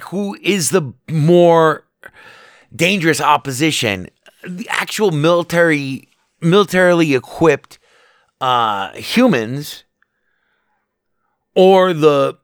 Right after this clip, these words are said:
actual irradiated beasts. And speaking of irradiated beasts, at all times, you have to look at everything that's happening around you. On your wrist, on your left wrist, your offhand wrist, your left wrist, you have, uh,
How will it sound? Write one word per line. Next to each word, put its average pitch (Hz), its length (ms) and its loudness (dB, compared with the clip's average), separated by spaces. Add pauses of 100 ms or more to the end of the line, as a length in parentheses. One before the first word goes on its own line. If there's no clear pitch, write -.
actual 135 480 -2
irradiated 113 600 -4
beasts. 117 540 -6 (280)
And 151 160 -2
speaking 214 340 -2
of 120 300 -2
irradiated 104 600 -4
beasts, 98 540 -12 (800)
at 175 120 0
all 220 340 2
times, 135 720 -4
you 160 200 0
have 196 100 -2
to 170 100 -10
look 151 300 -2
at 143 100 -4 (180)
everything 160 520 -2
that's 131 140 -6
happening 127 320 -4
around 110 360 -2
you. 90 300 -12 (520)
On 175 220 0
your 233 220 -4
wrist, 180 420 -2
on 151 100 -6
your 147 140 -2
left 165 300 0
wrist, 117 640 -2
your 113 160 -2
offhand 135 560 -2
wrist, 104 240 -2
your 117 100 0
left 135 220 -2
wrist, 98 340 -2 (380)
you 131 140 4
have, 139 260 0
uh, 110 480 -2